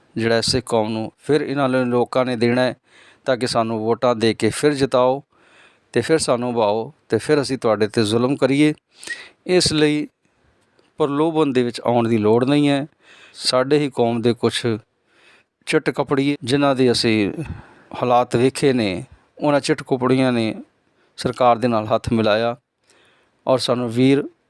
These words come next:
ਬਾਲ ਦਿਵਸ ਦੇ ਰੂਪ ਵਿੱਚ ਇੱਕ ਛੋਟਾ ਜਿਹਾ ਤੋਹਫ਼ਾ ਦਿੱਤਾ ਗਿਆ। ਭਾਵੇਂ ਉਹਨਾਂ ਗੱਦਾਰਾਂ ਨੂੰ ਕੌਮ ਨੇ ਰਸਤਾ ਵਿਖਾ ਦਿੱਤਾ ਹੈ, ਪਰ ਖਿਆਲ ਕਰਨਾ,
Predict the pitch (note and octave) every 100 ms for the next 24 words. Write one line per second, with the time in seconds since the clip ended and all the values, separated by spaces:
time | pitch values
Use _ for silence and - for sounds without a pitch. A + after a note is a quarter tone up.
0 | _ _ _ A2+ C#3 B2+ A#2+ A#2+ A#2 -
1 | A2 A2+ A2+ A#2 A2+ A#2 B2+ - - C#3
2 | A#2 A2 G#2+ - D3+ - C3 A2 - A#2
3 | G#2+ G#2+ A2 - _ _ _ _ _ _
4 | _ _ _ _ _ _ - A#2+ C3+ E3
5 | E3 D#3+ B2 C3 A#2+ B2+ C3 C3+ B2+ A#2
6 | - _ _ _ _ _ _ _ _ _
7 | _ - _ _ C3 C#3 C#3+ C3+ B2+ -
8 | B2+ B2 - A2 A2 A#2+ A#2+ A2 G2+ -
9 | - _ _ _ _ _ C3+ B2+ G2 _
10 | _ _ _ _ _ _ _ _ _ _
11 | - - A#2 A#2+ G#2 A2 A#2 A#2 C#3